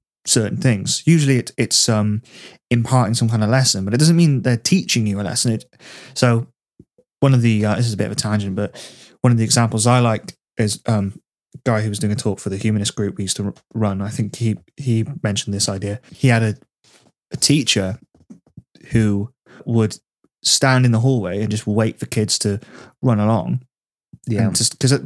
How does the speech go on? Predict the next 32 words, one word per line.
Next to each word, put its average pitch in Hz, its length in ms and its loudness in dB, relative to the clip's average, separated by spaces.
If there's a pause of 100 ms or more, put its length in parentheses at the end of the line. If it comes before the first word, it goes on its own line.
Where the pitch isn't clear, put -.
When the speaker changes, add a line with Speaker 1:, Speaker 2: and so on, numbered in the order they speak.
Speaker 1:
loads 170 340 2
of 135 60 0
teachers 117 300 -2
would 107 120 -2
shout 113 520 2
or, 107 180 -2
like, 101 360 -4 (240)
you 131 80 0
know, 120 180 2
run 110 280 2
after 113 260 0
kids 113 380 0
and - 60 -8
be 117 60 -2
like, 98 120 -4
"Don't 160 240 0
run." 147 340 0 (540)
But 123 100 2
this 160 160 2
guy, 135 260 2
just 113 320 -4 (440)
big, 131 180 2
massive 120 340 0
rugby 120 220 2
player 107 220 -2
guy, 104 140 0 (260)
just 131 200 0
fucking 127 260 -2
stood 143 380 2 (840)
on 131 200 4
the 123 60 4
corner. 120 540 2